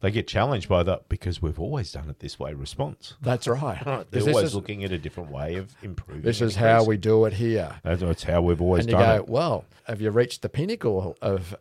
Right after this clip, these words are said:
Speaker 2: how you're doing it now? Or could there be a possibility that there's even something better than what we're doing?"
Speaker 1: That's right. So
Speaker 2: That's
Speaker 1: we,
Speaker 2: a leader.
Speaker 1: we're, we're challenging the leader, as in challenging the status quo, the, the, the what is norm and what has always happened, and, and then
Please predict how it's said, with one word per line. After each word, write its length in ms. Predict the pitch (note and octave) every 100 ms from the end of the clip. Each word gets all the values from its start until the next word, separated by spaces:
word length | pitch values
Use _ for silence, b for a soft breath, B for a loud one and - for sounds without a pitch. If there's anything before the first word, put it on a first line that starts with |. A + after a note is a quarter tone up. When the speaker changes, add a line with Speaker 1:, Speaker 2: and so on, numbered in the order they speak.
| -
Speaker 2:
how 560 | G#2+ A2 G#2 G2+ F#2 -
you're 100 | A2
doing 280 | G#2 G#2 G2
it 160 | F2+ G2+
now? 280 | F#2 G#2+
Or 180 | A#2+ A2 - -
could 180 | B2+
there 160 | C3 D#3+
be 200 | D#3+ D#3
a 60 | C#3
possibility 840 | A#2+ C3 A2+ E2 F2+ D3+ G2+ D2+
that 200 | D#2+ -
there's 300 | F#2+ F2+ D#2+
even 340 | F2+ E2+ E2
something 480 | D2 G#2+ - D#2 E2 -
better 260 | - A3+
than 380 | G3 F#2+ D#2 C#2+
what 200 | E2+ -
we're 80 | F2+
doing?" 320 | D2+ - D2 -
Speaker 1:
That's 200 | E2+ -
right. 80 | - _ _
So 120 | A2+
Speaker 2:
That's 120 | F#2+ G2+
Speaker 1:
we, 60 |
Speaker 2:
a 40 | E2
leader. 340 | F#2+ G#2 -
Speaker 1:
we're, 160 | G2 G2
we're 140 | G#2
challenging 640 | F2+ - G2+ G2 E2+ E2 D2+
the 100 | D#2+
leader, 360 | F2 F2 D#2+
as 100 | D2+ D#2+
in 140 | D2
challenging 600 | - E2+ E2+ D#2+ D#2 D2+
the 80 | D2+
status 400 | - D#2+ D2+ -
quo, 360 | - F#2+ D#2+
the, 220 | C#2 C#2+ - B B -
the, 140 | E2+ -
the 120 | D#2+
what 240 | D2+ D#2+ D#2
is 160 | D2+
norm 360 | E2+ E2 D#2+ C#2
and 80 | C#2
what 140 | D2
has 120 | D2+ D2+
always 260 | D2+ C#2 -
happened, 560 | F#2+ F2 D#2 D2 D2 D2
and, 180 | D2+ -
and 180 | F2 D#2
then 300 | D2+ D2+